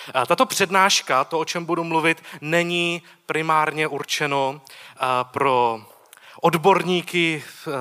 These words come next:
psychologi, e, lidi zabývající se nějakou diagnostikou nebo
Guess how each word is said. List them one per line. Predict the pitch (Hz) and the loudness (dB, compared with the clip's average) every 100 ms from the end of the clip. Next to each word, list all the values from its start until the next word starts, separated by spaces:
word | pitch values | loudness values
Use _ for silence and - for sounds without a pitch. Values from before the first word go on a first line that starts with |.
| 127 | -4
psychologi, | 123 - 151 185 175 170 160 156 147 | -4 -4 0 2 2 4 2 0 -2
e, | - - - 135 123 | -10 -20 -16 -12 -6
lidi | 131 160 165 165 | -2 2 4 4
zabývající | 151 143 151 151 147 - 147 | 4 2 2 2 0 -2 -2
se | 156 | -2
nějakou | 143 143 156 | -2 -4 -4
diagnostikou | 127 139 151 170 - - 165 170 165 | -2 0 0 0 -2 -2 -2 0 0
nebo | 160 143 147 | -2 -2 -2